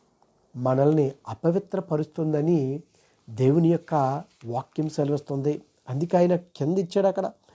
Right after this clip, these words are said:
"అపవిత్రపరచును మీరు గ్రహింపరా? దురాలోచనలు, నరహత్యలు, వ్యభిచారములు, వేశ్యాంగ-, వేశ్య గమనములు, దొంగతనములు, అబద్ధ సాక్ష్యములు,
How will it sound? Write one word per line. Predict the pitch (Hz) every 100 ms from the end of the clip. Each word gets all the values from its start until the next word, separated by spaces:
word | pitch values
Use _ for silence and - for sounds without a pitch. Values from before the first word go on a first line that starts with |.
| _ _ _ _ -
"అపవిత్రపరచును | 135 196 202 208 214 208
మీరు | 214
గ్రహింపరా? | 175 151 165 185 208 214
దురాలోచనలు, | 135 131 147 202 226 226 226 240 220
నరహత్యలు, | 147 143 160 208 - 254 226
వ్యభిచారములు, | 139 127 151 175 220 214 240 247 185 - -
వేశ్యాంగ-, | 127 180 214 - 226 226 233 233 233 - _ _ _ -
వేశ్య | 139 202 220 247 220 151
గమనములు, | 170 226 262 254 151 _ _
దొంగతనములు, | 120 135 160 170 165 180 202 185
అబద్ధ | 127 170 165
సాక్ష్యములు, | 170 170 190 - 220 175